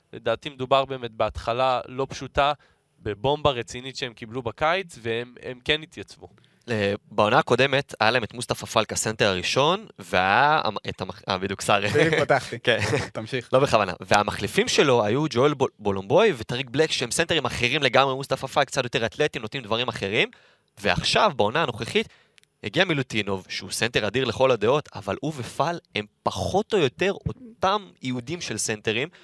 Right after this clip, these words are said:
Speaker 2: ואתה רואה, אתה מגיע למצב במחציות שניות של אולימפיאקוס, שברצוקס רוצה לעשות את, אה, את הרוטציה שלו בין רבע לרבע, והוא קולט שפתאום הסנטר שהוא מעלה מהספסל, זה אותו סנטר שהיה לפני כן, <laughs> כמו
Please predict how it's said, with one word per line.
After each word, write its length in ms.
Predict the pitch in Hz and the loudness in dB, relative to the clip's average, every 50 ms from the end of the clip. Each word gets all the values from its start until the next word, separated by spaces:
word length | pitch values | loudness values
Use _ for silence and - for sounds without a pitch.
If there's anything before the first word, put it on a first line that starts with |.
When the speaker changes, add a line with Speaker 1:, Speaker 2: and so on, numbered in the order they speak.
| - - _ _ _ _ _ | -20 -20 _ _ _ _ _
Speaker 2:
ואתה 340 | - - - 107 101 - 113 | -18 -2 0 0 2 2 2
רואה, 320 | 104 104 110 143 180 214 - | 2 4 4 6 4 4 2
אתה 160 | - - - | -2 -4 -6
מגיע 200 | 107 110 175 202 | -2 0 0 0
למצב 320 | 170 127 - - 117 107 | 0 -2 -2 -2 -2 -2
במחציות 480 | 98 98 101 92 90 101 - - 160 - | -2 -6 -8 -8 -10 -8 -6 -4 -4 -4
שניות 200 | - 147 143 - | -4 -6 -6 -4
של 140 | - 139 131 | -2 -2 -2
אולימפיאקוס, 600 | 120 107 - - 110 104 92 - - 90 - - - - _ _ _ _ _ - | -2 -4 -2 0 0 0 0 -2 -6 -10 -10 -10 -16 -20 _ _ _ _ _ -10
שברצוקס 1160 | - - - - 113 107 104 104 104 104 107 104 101 113 98 - - 170 - 135 - - - | -8 -8 -4 -2 0 2 2 2 2 0 -2 -2 -4 -6 -8 -6 -6 -6 -4 -4 -4 -4 -4
רוצה 240 | 113 104 - 160 156 | -6 -4 -2 0 2
לעשות 320 | 156 139 - 160 - - | 2 0 -2 -4 -4 -4
את, 240 | 147 - _ - 120 | -6 -6 _ -4 -2
אה, 140 | 113 107 104 - | -2 -2 -2 -4
את 60 | - | -4
הרוטציה 420 | 104 98 - - 131 135 - 143 | -4 -4 -2 0 -2 -2 -2 -4
שלו 160 | - - 117 101 | -6 -6 -4 -2
בין 160 | 117 120 120 | -2 -2 0
רבע 260 | 117 120 120 123 120 | 0 0 2 2 0
לרבע, 360 | 110 104 95 98 92 90 98 92 - _ - _ _ _ _ - | -2 -2 -4 -6 -6 -6 -6 -8 -8 _ -20 _ _ _ _ -8
והוא 120 | 110 104 | -8 -4
קולט 260 | - 120 123 160 202 | -2 0 2 2 0
שפתאום 400 | - - - - 226 - 220 196 | 0 -4 -8 -6 -6 -6 -6 -6
הסנטר 260 | 170 - 226 220 214 | -6 -6 -6 -6 -6
שהוא 180 | 196 - 180 156 | -6 -4 -4 -4
מעלה 140 | 180 208 208 | -4 -4 -4
מהספסל, 460 | 208 202 - 180 - - - 262 262 247 - _ _ _ _ _ | -4 -6 -6 -6 -4 -2 0 0 0 -2 -6 _ _ _ _ _
זה 160 | - 113 131 | -6 -2 -2
אותו 160 | 135 - 185 185 | 0 2 0 0
סנטר 260 | - 214 208 208 190 | 0 -2 -2 -2 -2
שהיה 200 | - - 170 180 | 0 0 0 0
לפני 280 | 175 - - 196 233 | -2 -4 -4 -4 -4
כן, 260 | 247 - 165 160 156 147 143 123 _ - - | -2 0 0 0 0 0 -6 -14 _ -14 -12
<laughs> 200 | 135 123 - _ - | -12 -12 -12 _ -12
כמו 260 | 113 120 117 110 | -10 -8 -8 -8